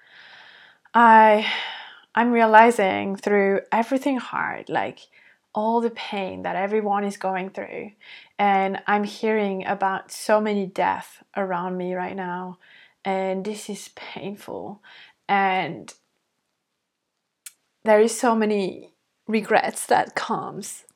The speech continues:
with one of your loved ones dying, and, you know, regrets is a big theme for me right now. I also have a lot of regrets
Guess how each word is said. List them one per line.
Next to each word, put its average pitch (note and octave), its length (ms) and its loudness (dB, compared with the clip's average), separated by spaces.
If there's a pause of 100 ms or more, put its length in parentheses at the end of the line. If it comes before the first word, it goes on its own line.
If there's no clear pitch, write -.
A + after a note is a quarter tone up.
(220)
with G3+ 680 -2
one G3 300 0
of G3 140 -4
your G3 160 0
loved F#3+ 280 0
ones F3+ 520 -8 (280)
dying, F3+ 720 0 (560)
and, F3+ 600 -4 (1300)
you G#3+ 160 -2
know, F#3+ 220 0
regrets G#3 500 4
is G#3 160 -4
a G3 60 -2
big G3 240 -2
theme G3 240 -4
for G3+ 180 -4
me F#3+ 140 -4
right F#3+ 180 -4
now. A3+ 260 -2
I F#3 200 0
also G3 400 -8
have F#3 200 -4
a F#3+ 40 -2
lot F#3 160 -2
of F#3 120 -6
regrets F#3 640 -4